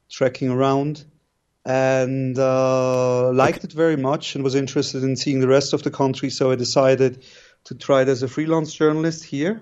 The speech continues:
Speaker 1: And since December two thousand fourteen, I'm based in Kabul,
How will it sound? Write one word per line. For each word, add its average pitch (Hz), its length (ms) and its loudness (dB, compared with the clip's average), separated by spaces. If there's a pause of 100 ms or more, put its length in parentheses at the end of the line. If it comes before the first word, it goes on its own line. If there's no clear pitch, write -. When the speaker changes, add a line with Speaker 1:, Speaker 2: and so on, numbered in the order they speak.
(120)
Speaker 1:
And 151 280 -2
since 156 680 -2
December 156 420 2
two 156 160 -8
thousand 151 300 0
fourteen, 160 600 -2
I'm 147 320 -2
based 151 320 2
in 151 60 0
Kabul, 196 540 0